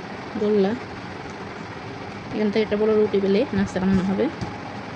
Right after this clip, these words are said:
এই যে আর একটা, দেখছেন,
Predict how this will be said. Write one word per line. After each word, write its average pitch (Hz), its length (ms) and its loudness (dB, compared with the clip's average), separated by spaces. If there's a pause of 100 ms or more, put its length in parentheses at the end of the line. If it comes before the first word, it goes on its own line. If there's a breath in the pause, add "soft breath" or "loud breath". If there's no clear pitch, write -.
(1200)
এই 196 120 2
যে 220 120 0 (220)
আর 180 140 -2
একটা, 185 260 -4 (1900)
দেখছেন, - 440 -4